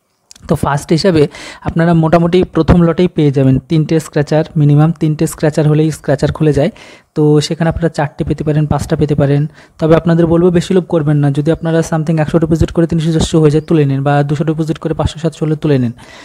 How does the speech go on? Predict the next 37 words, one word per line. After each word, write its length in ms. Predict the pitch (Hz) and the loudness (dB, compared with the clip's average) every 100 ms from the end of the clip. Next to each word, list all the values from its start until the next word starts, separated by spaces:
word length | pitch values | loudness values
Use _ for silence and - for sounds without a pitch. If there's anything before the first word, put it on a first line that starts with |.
| - _ | -20 _
ঠিক 120 | - 190 | 0 0
আছে? 240 | 185 160 | 2 -2
তো 380 | 147 160 156 156 | 0 2 4 2
স্ক্র্যাচারের 560 | - - 160 175 170 | 0 0 0 2 2
যে 80 | 165 | 2
ব্যাপারটা 420 | 156 156 160 - | 0 -2 -2 -4
সেটা 160 | - 160 | -4 -2
আপনাদের 280 | 160 165 156 | 0 -2 -2
বলে 220 | 147 151 | -2 -2
দিই। 160 | 147 185 | 0 -2
স্ক্র্যাচারের 480 | - 165 151 160 | -2 -8 -6 -8
খেলার 280 | 160 165 160 | -4 -2 -2
ক্ষেত্রে 420 | 160 165 - 165 226 - - _ _ | -2 -6 -2 -2 -2 -10 -20 _ _
আপনাদের 400 | 160 - 170 165 | -6 0 0 2
অনেক 200 | 160 165 | 2 0
সময় 240 | - 175 | 0 0
কি 160 | 170 180 | 0 0
হয় 240 | 170 160 | 0 0
যে 180 | 165 165 | 0 -2
স্ক্র্যাচার 500 | 156 - 160 156 175 | -4 -4 -4 -2 0
মোটামুটি 420 | 165 160 170 165 | 0 0 0 0
তিন 220 | 170 175 165 | 0 0 0
চারবার 280 | 170 165 | 2 0
যদি 200 | 156 165 165 | 0 -2 -2
পড়ে 200 | 175 170 | 0 2
যায় 200 | 156 151 | 2 0
কখনো 280 | 151 151 165 | -2 -4 -4
কখনো, 420 | 156 147 151 160 214 _ - _ _ | -4 -4 -2 -2 -4 _ -20 _ _
তো 180 | - 165 | 0 0
সেখানে 400 | 160 175 170 175 | 0 -2 0 2
যদি 360 | 165 160 175 180 - - - - - | 2 2 2 2 -2 -20 -20 -16 -12
আপনারা 320 | 170 185 185 | -4 0 2
অনেকটা 440 | 170 175 - 185 | 2 2 0 -6
কামিয়ে 320 | 170 170 180 | -2 2 4
নেন, 220 | 160 139 135 | 4 2 -2
ঠিক 160 | 185 | -2
আছে, 300 | 208 160 123 | -2 -2 -6